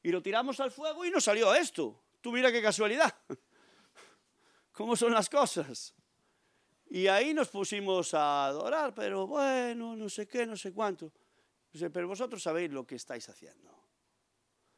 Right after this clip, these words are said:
Vosotros sabéis que solamente Dios es digno de la verdadera alabanza y adoración,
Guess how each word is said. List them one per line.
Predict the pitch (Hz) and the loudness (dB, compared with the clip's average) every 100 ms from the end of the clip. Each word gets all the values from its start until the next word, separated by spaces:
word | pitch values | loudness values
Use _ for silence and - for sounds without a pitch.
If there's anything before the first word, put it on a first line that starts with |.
| _ _ - | _ _ -8
Vosotros | 156 277 285 302 | -6 -4 -4 0
sabéis | 220 185 220 - | 2 4 2 2
que | 190 | -2
solamente | - 240 254 214 247 247 180 180 | 0 2 2 0 0 -2 0 -2
Dios | 170 233 247 247 220 - | -2 -2 0 2 0 0
es | 190 160 | -2 -2
digno | 190 262 262 240 | -2 0 0 0
de | 202 190 | 2 4
la | 180 | 4
verdadera | 175 170 175 226 233 | 4 2 0 2 2
alabanza | 196 214 233 208 | 4 4 0 -2
y | 196 | -2
adoración, | 185 160 143 - 131 131 147 | -2 -4 -6 -6 -6 -6 -8